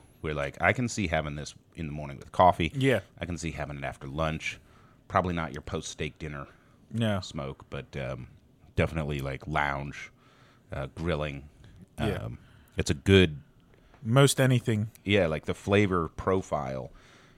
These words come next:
Speaker 1: isn't gonna clash with a lot of stuff.
Speaker 2: No.
Speaker 1: Speaking of clashing, uh, we are smoking this along with our usual coffee. And are you, do you drink your coffee black?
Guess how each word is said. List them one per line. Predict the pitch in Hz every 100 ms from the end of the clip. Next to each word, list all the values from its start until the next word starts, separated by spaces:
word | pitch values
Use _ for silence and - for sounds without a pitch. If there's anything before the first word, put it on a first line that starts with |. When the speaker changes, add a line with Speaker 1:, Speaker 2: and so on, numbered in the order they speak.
| -
Speaker 1:
isn't | 92 85 71
gonna | 80
clash | - - 73 71
with | 73
a | 65
lot | 64 -
of |
stuff. | - - - - -
Speaker 2:
No. | 113 104 95 - - _ - - _
Speaker 1:
Speaking | - 160
of | 87
clashing, | - 165 165 80 85 135 - - - -
uh, | 90 82
we | 104
are | 80 76 - - - - - _
smoking | - 117 101 98
this | 90 -
along | 95 95 95
with | 87 -
our | 80 76 71
usual | - 98 98 95
coffee. | - 90 - 131
And | 104
are | 107 120
you, | 151
do | 143 139
you | 156
drink | 160 143
your | 139
coffee | 139 127
black? | 101 101 113 -